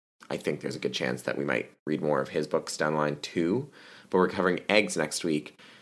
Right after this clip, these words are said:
So if you do read along with us, go ahead and read that whole book for next episode.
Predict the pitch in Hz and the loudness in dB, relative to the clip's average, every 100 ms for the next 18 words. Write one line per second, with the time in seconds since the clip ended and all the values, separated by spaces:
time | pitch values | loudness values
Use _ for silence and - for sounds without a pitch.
0 | - - 101 87 - 90 - 98 98 95 | -14 -2 2 2 2 -2 4 6 8 6
1 | 85 82 78 78 - 76 78 - 87 82 | 8 8 6 4 2 2 2 0 2 4
2 | 92 82 76 - - - - - - - | 2 0 -2 -2 -4 -4 -2 -2 -4 -2
3 | 76 71 - 64 - - 69 67 67 | -2 -2 -2 -4 -2 0 2 2 0